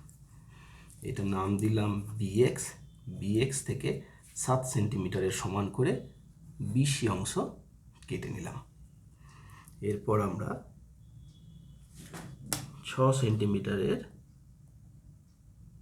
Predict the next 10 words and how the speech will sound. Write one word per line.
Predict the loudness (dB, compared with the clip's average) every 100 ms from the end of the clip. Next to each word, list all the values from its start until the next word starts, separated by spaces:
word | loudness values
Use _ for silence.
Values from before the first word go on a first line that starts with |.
| -20 -20 -20 -20 -20 -20 -20 -20 -20 -20 -20 -20 -20 -20 -20 -20 -20 -20 -20 -20 -20 -20 -20 -14 -4
সমান | 0 2 2 0 -2 -12 -20 -20 -20 -20 -20 -12 -2
মাপ | 0 0 -2
নিয়ে, | 0 0 -4 -8 -20 -20 -10 -4
দেখো, | -4 -4 -8 -10 -18 -20 -20 -20 -20 -20 -20 -20 -20 -20 -10
আমরা | -4 -2 -2 -2
বিতে | -2 -2 0 0
বসিয়ে | 0 -2 -2 -2 -4 -10 -20 -20 -20 -20 -20 -20 -20 -20 -20 -20 -16 -16
একটা | -8 -6 -6 -10 -20 -20 -20 -20 -8 -4
বৃত্তচাপ | -4 -6 -10 -6 -6 -8 -12 -20 -20 -20 -20 -20 -20 -20 -18 -10
আঁকলাম। | -8 -8 -10